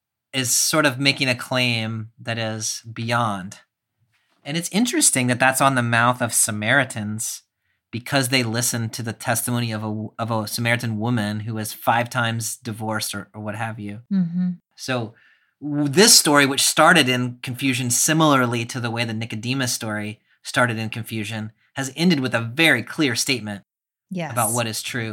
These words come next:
Speaker 1: where the Nicodemus story didn't really get us all the way there.
Speaker 2: Yeah. Yeah. Oh, Bobby, this text covered a lot of ground,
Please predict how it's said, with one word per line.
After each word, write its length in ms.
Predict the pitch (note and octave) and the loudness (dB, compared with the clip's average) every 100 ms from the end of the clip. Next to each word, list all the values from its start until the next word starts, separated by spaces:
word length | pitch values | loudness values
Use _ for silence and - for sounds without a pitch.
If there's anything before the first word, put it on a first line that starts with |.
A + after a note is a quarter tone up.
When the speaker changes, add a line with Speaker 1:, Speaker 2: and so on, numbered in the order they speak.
| G#2 | -4
Speaker 1:
where 120 | B2+ | -4
the 60 | B2 | -2
Nicodemus 580 | C#3 C#3 B2 C3+ C3 A#2+ | -2 -4 -4 -2 0 -2
story 280 | A#2+ A2 | -2 -4
didn't 320 | G#2 A2 G#2+ G#2 | -4 -8 -10 -8
really 460 | A2+ G#2 G2+ - _ _ _ _ _ _ _ _ A2 | -6 -6 -10 -14 _ _ _ _ _ _ _ _ -10
get 160 | A#2+ A2 | -4 -2
us 160 | - | -2
all 120 | G#2 | -4
the 80 | G2+ | -4
way 120 | G2+ | -6
there. 400 | G2 G2+ F#2 G2 _ _ _ _ - | -6 -6 -8 -12 _ _ _ _ -6
Speaker 2:
Yeah. 280 | E3+ D3+ D3 _ _ _ _ _ _ | -4 -6 -10 _ _ _ _ _ _
Yeah. 300 | F3+ G3+ A3+ - _ _ _ _ _ _ _ _ _ _ _ _ _ _ _ _ _ _ _ _ _ _ | -4 -2 -2 -6 _ _ _ _ _ _ _ _ _ _ _ _ _ _ _ _ _ _ _ _ _ _
Oh, 300 | D4 F#4+ F#4+ | 10 12 10
Bobby, 360 | C4+ B3 A3 G#3+ | 10 10 10 8
this 240 | G#3 C4+ - | 6 4 2
text 460 | F#4+ F#4 - - | -2 -2 -2 -6
covered 360 | - B3 A#3+ G3+ | -2 2 4 4
a 80 | F#3 | 4
lot 500 | F3 F3 F#3+ G#3 F#3 | 4 8 8 8 2
of 120 | F#3 | -6
ground, 540 | D#3 C#3+ C3 A#2+ - | -4 -4 -4 -6 -10